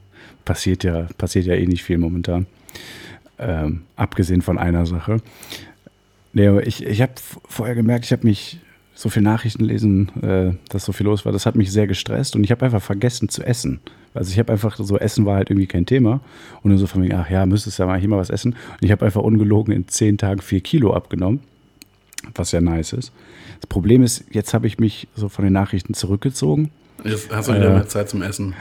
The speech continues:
Speaker 1: ja, hab meinen Appetit wieder gefunden, richtig abgefuckt. Jetzt hab ich überlegt, ich glaub, ich fang einfach wieder an, äh,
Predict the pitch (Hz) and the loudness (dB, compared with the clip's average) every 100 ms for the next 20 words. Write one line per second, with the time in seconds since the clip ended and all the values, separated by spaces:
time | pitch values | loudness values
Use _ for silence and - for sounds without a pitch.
0 | - 117 101 117 110 98 95 92 120 107 | -2 2 4 6 4 4 0 -4 -4 0
1 | 98 95 87 98 95 104 - 107 113 - | 2 2 0 0 0 0 -2 -4 -4 -2
2 | - 90 92 107 101 107 101 107 - - | -2 -2 0 0 2 4 4 2 -2 -18
3 | - - - - - 117 113 - 107 104 | -20 -20 -14 -10 -4 0 0 -2 -2 0
4 | 101 98 98 98 98 - 101 - 98 101 | 2 2 2 2 2 2 2 2 0 0